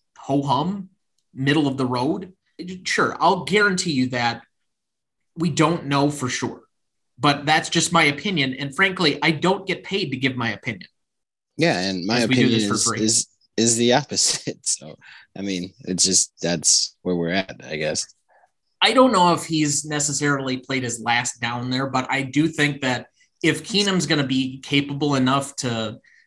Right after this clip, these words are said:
Speaker 1: lead them to a couple of victories, 'cause they have a really tough closing schedule,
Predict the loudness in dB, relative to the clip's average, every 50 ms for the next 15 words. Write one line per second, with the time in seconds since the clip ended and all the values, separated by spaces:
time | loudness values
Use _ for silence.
0 | _ _ 2 2 2 4 2 2 2 2 2 2 2 0 0 -2 -6 -4 -2 -4
1 | -4 -2 -4 -4 -4 -2 0 0 0 0 0 -2 -2 -2 -2 -2 0 0 0 2
2 | 2 2 0 0 0 -4 -4 -4 -2 -2 -2 0 0 0 -2 -2 -2 -2 -4 -4
3 | -4 -10 -14 -10 -6 -4 -4 -2 -2 -2 -2 -2 -4 -2 -2 -2 0 0 -2 -2
4 | -4 -6 -8 -10